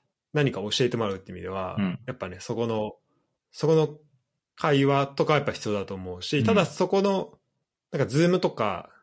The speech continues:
Speaker 1: Slackとかで、そこがやっぱしやすくなった。
Speaker 2: うん。
Speaker 1: 気軽に、あの、だ-、さっき上昇が言ってない、その、こ-、多分テクニックみたいなのが多分そういうところにもあると思うんだけど、
Speaker 2: うん。
Speaker 1: その、軽く、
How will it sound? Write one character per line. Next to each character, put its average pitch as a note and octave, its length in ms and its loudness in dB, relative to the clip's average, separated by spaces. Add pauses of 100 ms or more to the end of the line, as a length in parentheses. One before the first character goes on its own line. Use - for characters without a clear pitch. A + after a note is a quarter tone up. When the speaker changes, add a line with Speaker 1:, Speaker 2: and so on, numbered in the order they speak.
(140)
Speaker 1:
Slack A#2+ 440 -2
と A#2+ 100 -2
か G#2+ 140 -6
で、 C3+ 360 2
そ - 160 -6
こ A3 140 2
が A3 80 8
や A3 60 6
っ G#3+ 80 -4
ぱ - 80 0
し - 180 2
や D3+ 100 6
す D3 140 -8
く D#3 80 2
な C3+ 120 2
っ - 140 -16
た。 - 300 -16
Speaker 2:
う C3 80 8
ん。 - 20 10
Speaker 1:
気 A#2+ 120 8
軽 D#3+ 240 6
に、 D3 360 0 (600)
あ B2 260 0
の、 G#2+ 440 -2
だ-、 C#3+ 120 0
さ G3+ 80 2
っ - 80 -4
き B2+ 240 2
上 B2+ 120 2
昇 C3+ 140 2
が B2+ 120 2
言 B2 120 -6
っ - 40 -12
て - 180 -2
な C#3+ 140 4
い、 G#2 80 0
そ A2 100 -4
の、 G#2 80 -4
こ-、 - 240 -8 (240)
多 A#2+ 100 -4
分 F#2+ 80 -6
テ B2 140 -2
ク B2 100 0
ニ G#2+ 80 -4
ッ - 100 -14
ク A2 100 -10
み G#2 80 -6
た A2 80 -6
い - 20 -2
な B2+ 80 -2
の C3+ 40 0
が B2+ 40 -2
多 B2+ 80 -2
分 A2+ 100 -4
そ A#2+ 140 -4
う - 20 0
い A2 40 -2
う - 20 -10
と A2 80 -8
こ A2 100 -6
ろ G2 60 -6
に F#2+ 80 -10
も F#2 180 -14 (520)
あ C3+ 60 -8
る A2 100 -6
と A2 80 -8
思 G2+ 100 -4
う - 20 -6
ん F#2 80 -8
だ F2+ 120 -10
け F#2 120 -12
ど、 A2+ 120 0
Speaker 2:
う A2 40 6
ん。 G2+ 160 4
Speaker 1:
そ F#2 120 -8
の、 F2 560 -12 (520)
軽 G3+ 280 2
く、 G#3 520 2